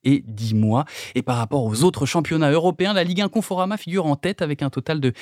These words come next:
euh, quarante-huit matchs cumulés des jeunes de deux mille un, quand la Liga en compte dix, la Bundesliga quatre et la Première Ligue trois et la Serie A, euh, tout simplement zéro. Alors, et la, la première catégorie de, de jeunes que l'on voulait aborder avec toi, Raymond, concerne,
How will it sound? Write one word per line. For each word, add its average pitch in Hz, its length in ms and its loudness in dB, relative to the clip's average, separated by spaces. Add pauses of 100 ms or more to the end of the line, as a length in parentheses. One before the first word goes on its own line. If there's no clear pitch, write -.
(240)
euh, 110 80 0
quarante-huit 147 500 2
matchs 143 300 2 (100)
cumulés 156 480 2
des 139 160 0
jeunes 127 220 4
de 117 80 0
deux 117 160 2
mille 117 160 4
un, 120 160 0
quand 131 100 -4
la 107 120 0
Liga 120 260 2
en 107 80 2
compte 104 260 0
dix, 175 380 0 (320)
la 127 100 4
Bundesliga 135 840 2
quatre - 360 -2
et - 20 -2
la 151 100 2
Première 139 360 0
Ligue 123 240 0
trois 135 400 2
et - 20 -4
la 120 80 -4
Serie 113 300 -2
A, 143 100 -2 (400)
euh, 110 140 0
tout - 140 -8
simplement 113 580 0 (120)
zéro. 127 600 4 (720)
Alors, 135 240 2
et 135 40 0
la, 147 140 -2
la 127 100 -6
première 202 380 2
catégorie 151 500 0
de, 127 100 2
de 131 140 2
jeunes 151 260 2
que 127 80 -8
l'on 117 160 0
voulait 127 320 2
aborder 120 420 2
avec 104 360 -6
toi, 120 400 0
Raymond, 123 300 4
concerne, 127 420 0